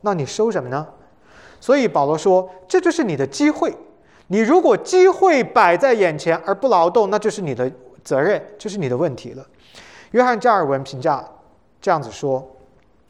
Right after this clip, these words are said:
：“现在我们所拥有的这个生命，就是上帝分别为圣，用来为属灵的果实播种的生命。”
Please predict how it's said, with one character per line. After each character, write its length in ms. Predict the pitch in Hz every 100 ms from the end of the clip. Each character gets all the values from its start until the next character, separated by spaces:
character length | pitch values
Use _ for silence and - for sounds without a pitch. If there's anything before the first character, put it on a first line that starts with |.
| _ _ _ _ - - _ _ _ _
：“现 320 | - - 339
在 200 | 269 302
我 160 | 240 175
们 120 | 151
所 220 | 220 175
拥 240 | 156 254 262
有 120 | 185
的 100 | 135
这 120 | 170
个 100 | 139
生 260 | 123 - 214
命， 240 | 220 165 - _ _ _
就 360 | - 381 302 180
是 340 | - 294 185
上 340 | - 285 196 156
帝 180 | 165
分 500 | 127 - - 285 277
别 280 | 196 165 139
为 280 | 131 120 110
圣， 300 | - - 220 - - - _
用 200 | 175 214
来 300 | 135 123 131 -
为 220 | 175 165
属 440 | 127 - 190 165 139
灵 140 | 131
的 100 | 220
果 340 | 226 156 120 113
实 380 | - 127 120
播 520 | 123 - 247 240 240 226 233
种 300 | - 214 120
的 120 | 107
生 260 | 101 - 123
命。” 200 | 120 107